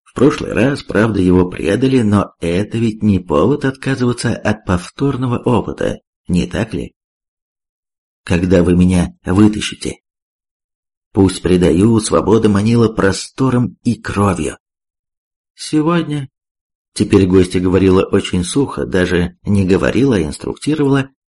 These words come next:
что ей, судя по всему, доводилось делать неоднократно.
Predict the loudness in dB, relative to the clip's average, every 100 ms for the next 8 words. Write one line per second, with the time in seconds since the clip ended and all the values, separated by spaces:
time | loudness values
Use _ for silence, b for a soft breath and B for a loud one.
0 | _ _ -4 0 2 2 0 0 -2 -4
1 | -2 -2 0 0 0 2 2 0 0 0
2 | -2 -4 -4 -4 -4 -6 -6 -6 -2 -2
3 | -2 -8 -14